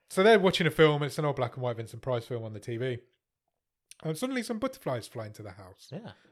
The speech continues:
Speaker 2: Quite
Speaker 1: a
Speaker 2: a
Speaker 1: lot of
Speaker 2: lot.
Speaker 1: them. Yeah. It's, uh,
Speaker 2: All different
Speaker 1: colours and shapes and
Speaker 2: species.
Speaker 1: sizes and species. And Mark and Jesse are both, like, flabbergasted by this. It's
Speaker 2: I mean, it is weird.
Speaker 1: it is very weird. Well, it's not so weird for me. It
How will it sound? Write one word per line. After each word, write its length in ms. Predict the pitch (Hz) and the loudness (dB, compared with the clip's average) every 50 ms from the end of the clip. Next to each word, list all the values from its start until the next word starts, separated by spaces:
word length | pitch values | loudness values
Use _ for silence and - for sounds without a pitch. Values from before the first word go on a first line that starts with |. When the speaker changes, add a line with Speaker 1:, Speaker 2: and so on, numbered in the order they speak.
| _ _ _ - | _ _ _ -6
Speaker 2:
Quite 160 | - 233 196 | -2 -2 0
Speaker 1:
a 40 | 180 | 4
Speaker 2:
a 20 | 196 | 4
Speaker 1:
lot 120 | 208 202 | 4 4
of 40 | - | 2
Speaker 2:
lot. 100 | - - - | 0 -2 -4
Speaker 1:
them. 120 | 110 98 98 - _ - | -6 -8 -10 -18 _ -8
Yeah. 220 | 170 170 147 104 95 - _ _ _ _ 139 135 | -6 -6 -6 -6 -8 -12 _ _ _ _ -20 -20
It's, 140 | - - | -16 -12
uh, 160 | 151 143 135 127 - _ _ - | -10 -10 -10 -12 -14 _ _ -10
Speaker 2:
All 120 | 185 175 | -10 -8
different 560 | 175 208 196 - - 190 180 175 - - - _ _ - | -6 -6 -6 -6 -6 -8 -8 -10 -14 -18 -20 _ _ -10
Speaker 1:
colours 400 | - - 165 165 160 160 156 156 | -2 0 2 2 2 2 0 -4
and 100 | 131 117 | -10 -14
shapes 180 | - - 190 175 | -12 -10 -8 -4
and 260 | 156 151 151 104 101 101 | -4 -4 -4 -4 -8 -10
Speaker 2:
species. 200 | 123 139 123 - | -12 -12 -12 -10
Speaker 1:
sizes 500 | - 139 143 147 147 143 156 156 147 120 | -8 -6 -4 -4 -4 -6 -8 -10 -10 -10
and 100 | 110 104 | -14 -18
species. 720 | - - - 147 143 - - 151 151 156 160 151 - - _ _ _ _ _ _ - | -18 -16 -14 -14 -12 -12 -12 -10 -10 -10 -10 -12 -14 -20 _ _ _ _ _ _ -6
And 100 | 160 160 | -2 0
Mark 300 | 202 233 208 151 - - | 2 2 2 2 -2 -6
and 120 | - 151 143 | -8 -4 0
Jesse 260 | 170 170 170 - 127 | 0 -2 0 -2 -6
are 80 | 120 | -6
both, 300 | 120 156 156 151 151 151 | -2 -2 -2 -2 -2 -2
like, 340 | 135 123 117 113 101 - - _ _ _ | -6 -6 -6 -6 -8 -14 -20 _ _ _
flabbergasted 720 | - - - 208 233 226 170 117 107 92 - - - 95 - | -20 -10 -4 -4 -4 -4 -4 -10 -12 -12 -16 -16 -18 -18 -16
by 180 | - 95 92 | -16 -18 -18
this. 220 | 90 90 98 - - | -18 -20 -20 -20 -18
It's 100 | - 127 - | -12 -6 -4
Speaker 2:
I 80 | 170 | -2
mean, 160 | 151 123 101 | 0 0 -2
it 100 | 92 - | -2 -4
is 260 | - 127 120 107 98 95 | -6 -8 -10 -10 -10 -12
weird. 480 | 95 104 107 101 80 71 78 95 - | -8 -6 -4 -4 -4 -4 -6 -6 -2
Speaker 1:
it 140 | 160 165 151 | -2 0 0
is 120 | 170 160 - | 0 -2 -2
very 340 | - 185 180 190 185 147 123 | 0 2 4 4 4 2 0
weird. 220 | 120 123 110 123 | -4 -8 -8 -8
Well, 140 | 170 180 165 | -8 -6 -6
it's 140 | 160 - - | -8 -8 -10
not 120 | 214 - | -12 -12
so 100 | - 117 | -12 -10
weird 220 | 110 120 120 123 | -6 -6 -6 -6
for 80 | - 127 | -6 -4
me. 180 | 139 147 139 | -4 -2 -2
It 60 | 120 | -2